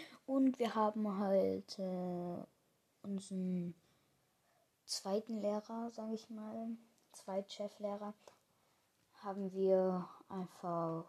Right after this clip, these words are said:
Streiche gespielt. Wir sind alle zehn Minuten zu spät in die Klasse gekommen.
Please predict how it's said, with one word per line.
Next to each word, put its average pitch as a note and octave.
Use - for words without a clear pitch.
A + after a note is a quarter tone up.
Streiche B3
gespielt. A3
Wir A3
sind A3
alle A3+
zehn A3
Minuten G3
zu -
spät -
in -
die -
Klasse B3
gekommen. C4